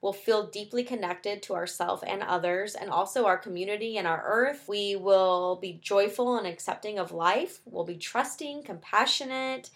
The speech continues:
and understanding. Now, an overactive heart chakra, here are some of the symptoms here. Possessiveness, loving conditionally, um, holding on to things just to punish people, being very dramatic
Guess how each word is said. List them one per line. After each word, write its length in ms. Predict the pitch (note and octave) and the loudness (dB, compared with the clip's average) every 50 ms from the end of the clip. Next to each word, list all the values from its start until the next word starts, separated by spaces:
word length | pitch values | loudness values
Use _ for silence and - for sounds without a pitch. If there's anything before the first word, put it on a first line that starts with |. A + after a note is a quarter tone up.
| - - - _ _ - | -20 -20 -20 _ _ -8
and 100 | - G#3 | -6 -4
understanding. 800 | G3+ G3 F#3+ F#3 F#3 - - - D#3+ D#3+ E3 D#3+ D#3 D3+ - - - - | -4 -4 -4 -4 -6 -4 -2 -2 -2 -2 -4 -6 -6 -8 -10 -12 -14 -6
Now, 300 | - G#3 G#3 G3+ G3+ G3+ | 0 4 6 8 6 6
an 100 | G3+ G#3 | 4 2
overactive 600 | G#3 - A#3 B3 A#3+ A#3+ A3 G3 G3 - G#3 F#3+ | 2 4 4 4 6 6 6 6 6 6 0 -4
heart 320 | - G3 F3+ F3+ - - - | 2 2 2 2 2 -2 -6
chakra, 520 | - - F#3+ F3+ F3+ - F#3+ F#3+ G3+ A3 - - - _ | -2 0 0 0 2 2 2 2 2 2 -2 -10 -20 _
here 200 | _ - A3+ A3+ | _ 0 2 2
are 60 | A3 | 2
some 140 | G#3+ - A3+ | 2 0 -4
of 60 | G#3+ G3+ | -6 -6
the 40 | G3+ | -6
symptoms 460 | - - G3 F#3 - F#3 F3 F3 - | -4 -6 -6 -6 -4 -6 -6 -6 -8
here. 240 | - D#3+ - - - | -8 -8 -8 -8 -8
Possessiveness, 960 | - F#3 F3 E3 E3 - - G3 F#3+ A3 A3+ C4 E4 - - - - - - _ - - | -4 0 2 2 2 2 -2 -4 -2 0 -2 -2 -2 -4 -8 -12 -14 -14 -16 _ 2 8
loving 340 | G3+ G3+ G3+ G#3+ A3 G#3+ | 10 10 10 8 2 -2
conditionally, 920 | G#3+ A#3+ B3 G3+ F3 F3+ F3+ - - G#3 G#3 A3 A#3 B3 C4 C#4+ E4 F#4+ G#4 - - - | -2 -6 -4 0 0 0 0 0 -2 -2 0 0 2 0 0 0 -2 -4 -6 -6 -4 0
um, 200 | - F#3+ F#3 F#3 | 2 2 2 2
holding 880 | - - G#3 G#3 G#3 G#3 G#3 G#3+ A3+ A3 G#3+ G#3+ G#3+ G#3 G#3 G#3 G#3 - - | 0 2 2 2 2 2 0 -2 -4 -4 -4 -6 -8 -8 -8 -8 -8 -2 2
on 280 | G3+ G3 G3 G3+ G#3 G#3+ | 4 4 4 4 0 -4
to 840 | G#3+ - - A3 G#3 G3+ F#3+ F#3+ F#3 F#3 F#3 F3+ F3+ F3+ F3+ - - _ | -8 -8 -8 -6 -6 -4 -4 -4 -4 -2 -2 -2 -2 -4 -6 -8 -12 _
things 560 | - - - - A3 G#3+ G#3 G#3+ A3 A3 A3 | -18 -10 -4 -2 -2 -2 -2 -4 -6 -8 -8
just 260 | - - G#3+ G#3 G#3 - | -8 -4 -4 -4 -2 -4
to 60 | G3 | -6
punish 460 | - - - E3+ E3 F#3 G3 - - | -8 -6 -8 -6 -4 -4 -6 -6 -8
people, 560 | - C4 B3+ B3 C#4 C#4 C#4 C#4+ C#4+ C#4+ C#4+ - - - - - _ _ | -10 -12 -8 -2 0 2 4 4 2 2 0 -6 -18 -20 -20 -20 _ _
being 380 | - A#3 A3+ G#3+ G#3 G#3 G3+ F#3 | -2 -2 0 0 -2 -4 -6 -8
very 460 | E3+ E3 E3 F3 G3 G3+ A3 A#3+ C4 | -10 -6 0 4 6 8 8 8 6
dramatic 680 | B3 B3+ B3+ A#3 G#3+ F#3+ F#3 F#3 F#3 F#3+ F#3+ F#3+ - - | 6 4 0 2 4 6 6 8 8 6 4 4 0 -12